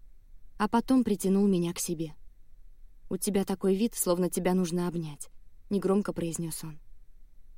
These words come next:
Мне потребовалось несколько секунд, чтобы осознать, что он сделал. Этот говнюк действительно меня обнял.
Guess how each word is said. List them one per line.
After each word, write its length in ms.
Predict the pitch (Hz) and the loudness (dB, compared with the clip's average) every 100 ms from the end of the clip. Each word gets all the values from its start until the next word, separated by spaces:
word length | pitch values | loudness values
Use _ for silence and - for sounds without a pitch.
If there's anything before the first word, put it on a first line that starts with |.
| - - - - - 190 | -18 -16 -18 -18 -8 0
Мне 240 | 202 208 | 4 4
потребовалось 720 | 202 202 202 190 185 180 180 | 4 4 4 4 2 2 2
несколько 420 | 208 196 185 180 | 0 0 -2 -4
секунд, 460 | 175 185 - 240 - - - - - | -4 -2 2 2 0 -12 -18 -16 -10
чтобы 340 | - 240 202 | 0 2 2
осознать, 500 | 202 208 185 185 208 | 2 2 2 4 2
что 240 | - - 175 | -2 -2 -2
он 140 | 170 | -2
сделал. 420 | 156 175 160 151 - - - - - - - - - | -2 -4 -4 -6 -12 -20 -20 -20 -20 -20 -20 -18 -6
Этот 260 | 208 202 185 | -2 0 2
говнюк 460 | 202 202 240 226 | 2 6 6 6
действительно 680 | 170 175 - 185 - 190 175 | 2 -4 -2 -2 2 2 4
меня 320 | 185 185 180 - | 4 2 0 0
обнял. 440 | 214 175 165 | 0 0 -4